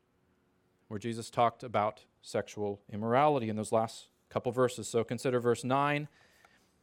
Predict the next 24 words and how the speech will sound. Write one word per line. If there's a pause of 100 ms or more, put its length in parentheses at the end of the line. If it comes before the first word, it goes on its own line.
(520)
"And
I
say
to
you,
whoever
divorces
his
wife
except
for
sexual
immorality (640)
and
marries
another (840)
commits
adultery." (960)
Similarly,
we
get
in
Matthew
five,